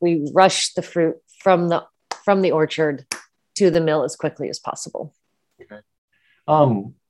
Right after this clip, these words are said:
Speaker 2: um, I don't know, uh, much, as much about the topic as Sabrina does, but when it comes to wine grapes
Speaker 1: Mm-hmm.
Speaker 2: and, like, wildfires, you know,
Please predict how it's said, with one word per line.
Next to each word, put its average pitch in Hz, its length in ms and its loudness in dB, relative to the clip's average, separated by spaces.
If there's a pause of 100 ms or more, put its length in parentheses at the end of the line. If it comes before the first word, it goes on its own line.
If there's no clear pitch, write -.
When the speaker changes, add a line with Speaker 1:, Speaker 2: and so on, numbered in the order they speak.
(340)
Speaker 2:
um, 101 480 2
I 139 140 4
don't 165 200 6
know, 127 420 6
uh, 113 100 0
much, 107 680 -2
as 101 180 2
much 113 240 4
about 98 260 0
the - 60 -20
topic 98 440 0
as 87 220 -2
Sabrina 104 380 2
does, 113 240 2 (380)
but 113 140 4
when 113 180 4
it 104 100 -2
comes 123 240 0
to 101 80 0
wine 113 260 4
grapes 202 520 0
Speaker 1:
Mm-hmm. 113 100 -2
Speaker 2:
and, 104 220 2
like, 95 260 2
wildfires, 175 880 -2
you 190 100 -2
know, 240 320 -4